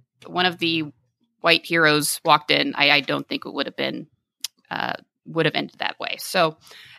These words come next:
and it is, it was a little <laughs> disturbing that really he nor Bucky, uh,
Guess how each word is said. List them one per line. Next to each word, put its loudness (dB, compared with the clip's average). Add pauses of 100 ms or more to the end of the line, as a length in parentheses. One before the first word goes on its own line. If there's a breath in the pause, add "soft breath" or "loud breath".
and 6
it 6
is, 6
it -6
was 2
a -4
little 0
<laughs> -6
disturbing 0 (100)
that 4 (580 soft breath)
really 2
he 0
nor 4
Bucky, 2 (240)
uh, 2